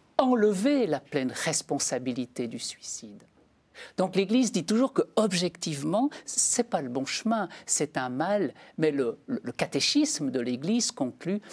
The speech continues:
mais Dieu sait trouver des voies que lui seul connaît pour sauver celui qui met fin à sa vie. Donc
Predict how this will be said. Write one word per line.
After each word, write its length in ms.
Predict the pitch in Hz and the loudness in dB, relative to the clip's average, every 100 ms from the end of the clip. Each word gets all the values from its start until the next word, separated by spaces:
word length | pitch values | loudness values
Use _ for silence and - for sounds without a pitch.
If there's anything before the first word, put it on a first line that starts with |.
| - - | -18 -10
mais 200 | 151 151 | 0 0
Dieu 520 | 131 131 165 180 190 202 _ _ _ _ | 0 -2 2 2 2 -2 _ _ _ _
sait 440 | - - - 180 190 - | -2 0 2 0 -2 -6
trouver 480 | - 151 160 160 | -2 -2 2 0
des 160 | 151 143 | 2 0
voies 340 | 135 139 156 - | 2 0 0 0
que 160 | 143 - | -2 0
lui 180 | 143 147 | -4 -2
seul 640 | - - - 202 156 110 - _ - | 0 0 2 2 2 -4 -10 _ -6
connaît 400 | 120 113 104 104 _ _ _ _ - | -2 -2 -4 -12 _ _ _ _ -12
pour 200 | - - | -8 -4
sauver 640 | - 139 131 208 151 - - - | 0 0 2 2 2 -2 -16 -8
celui 320 | - 120 120 | -4 -2 -4
qui 140 | - | -2
met 120 | 117 110 | -2 -2
fin 200 | - - | -6 -6
à 80 | 123 | -2
sa 120 | 135 | -2
vie. 120 | 127 | 2
Donc 160 | 185 | 0